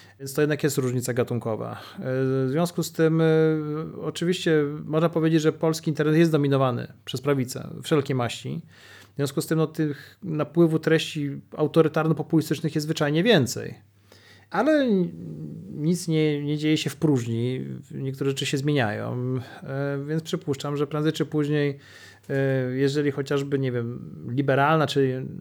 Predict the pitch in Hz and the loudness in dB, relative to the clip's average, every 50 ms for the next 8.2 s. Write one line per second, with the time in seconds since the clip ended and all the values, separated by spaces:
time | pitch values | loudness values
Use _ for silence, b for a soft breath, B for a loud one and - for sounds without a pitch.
0 | - - - - 120 120 131 135 135 131 131 139 131 - - 131 - 143 135 139 | -12 -14 -14 -12 -10 -6 -4 -2 -2 -2 -2 -2 -4 -4 -2 -2 0 0 2 2
1 | 139 135 139 143 151 165 160 165 135 - 139 135 131 127 120 117 - - - 131 | 0 0 0 0 -2 0 0 -2 -2 -2 -2 -2 -2 -2 -2 -4 -6 -6 -6 -6
2 | - - 143 143 135 135 143 135 - 143 135 - 135 131 127 127 B B B B | -6 -4 -4 -4 0 2 0 0 0 -2 -4 -4 -4 -4 -4 -6 B B B B
3 | B B B B - - - 147 151 156 151 156 147 151 151 147 - 156 143 - | B B B B -10 -2 0 4 4 4 4 4 2 2 2 2 2 -2 -2 0
4 | - 156 143 143 143 135 131 117 110 - - 123 127 123 - 143 147 135 - 233 | 2 4 6 6 6 6 4 0 -2 -4 -6 -8 -8 -6 -6 -6 -4 0 2 4
5 | 381 392 262 139 107 101 110 107 - 110 113 117 120 143 165 - 269 320 349 349 | 6 6 4 4 2 -2 -4 -4 -6 -6 -6 -4 -4 -2 -2 2 6 6 8 8
6 | - 156 - - 131 120 - - 120 123 117 110 107 110 - - - 117 117 120 | 8 6 6 4 0 0 0 -2 -2 -2 -2 -4 -4 -6 -8 -8 -8 -8 -8 -6
7 | 123 131 143 160 160 160 156 156 160 160 151 180 180 196 180 - 151 135 127 127 | -6 -2 -2 -2 -2 0 -2 -2 -2 2 2 4 4 4 4 6 4 4 4 2
8 | 139 131 131 | 2 2 2